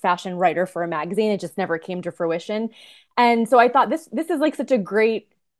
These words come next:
uh, like, outlet for me to do kind of on the side for fun." And so I started my blog, honestly jamie dot com, in two thousand six.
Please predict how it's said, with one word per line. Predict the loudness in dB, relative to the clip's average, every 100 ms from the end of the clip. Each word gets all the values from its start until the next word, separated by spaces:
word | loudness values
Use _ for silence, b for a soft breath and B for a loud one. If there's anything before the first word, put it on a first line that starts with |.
| -6
uh, | -4 -2 0
like, | -2 2
outlet | 2 4 0
for | -2 -4
me | -4
to | -4
do | -2 -2 -2
kind | -2
of | -2
on | -2
the | -2
side | -2 -2 0
for | -4
fun." | 0 0 0 -2 -8 -4
And | -2 -2 -2 -2
so | 0
I | 2
started | 2 4 4 2
my | -2 0
blog, | 2 2
honestly | 0 -4 -4 -6
jamie | -4 -4 -4 -6 -8 -12 _ _ _
dot | -2 -2
com, | -2 -4 -4
in | -6
two | 0
thousand | 0 0 -2
six. | 0 0 0 -8 -12